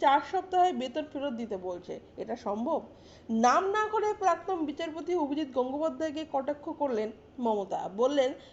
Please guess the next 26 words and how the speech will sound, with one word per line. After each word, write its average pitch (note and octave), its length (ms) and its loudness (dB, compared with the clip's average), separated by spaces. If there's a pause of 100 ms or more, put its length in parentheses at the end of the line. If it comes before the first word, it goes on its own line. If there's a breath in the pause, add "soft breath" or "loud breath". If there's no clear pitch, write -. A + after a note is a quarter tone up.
"একজনকে D4 540 2
দেখলেন C#4 380 -6
না F4+ 140 -2
বিজেপির D4 460 -4
হয়ে D#4 140 0
ভোটে C4 540 -2 (320)
দাঁড়িয়ে A#3 300 2
গেল? F#4 260 -2 (520)
তার C4 140 8 (120)
অর্ডার B3 320 2
ছিল E4+ 160 -6
এটা।" E4+ 340 -4 (440 loud breath)
সুপ্রিম E4+ 380 0
কোর্ট F#4 220 -4
স্থগিতাদেশ D#4 680 -4
দিয়েছিল B3+ 520 -2
নতুন A3 380 -4
ডিভিশন B3+ 460 -6
বেঞ্চ D4+ 300 -4
তৈরি C4+ 260 -6
করে D4 300 -2
আলোচনা A#3+ 560 0
হোক, G3 320 -4
কাকে A3+ 280 0
নিয়ে D#4+ 220 -6
করবেন? D#4 400 -2